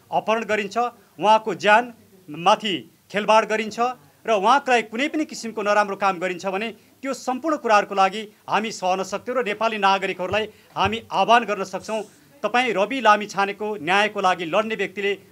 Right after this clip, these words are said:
अब ज्ञानेन्द्र साईको न्यायको लागि तपाईँ अब उत्रिने बेला आएको छ।" त्यसैले हामी आज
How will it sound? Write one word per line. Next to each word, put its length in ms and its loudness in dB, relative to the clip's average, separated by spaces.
अब 200 -4
ज्ञानेन्द्र 340 0
साईको 540 -4
न्यायको 400 4
लागि 200 2
तपाईँ 260 -8
अब 400 -6
उत्रिने 360 -4
बेला 320 0
आएको 280 0
छ।" 100 -14
त्यसैले 300 -4
हामी 260 2
आज 360 -2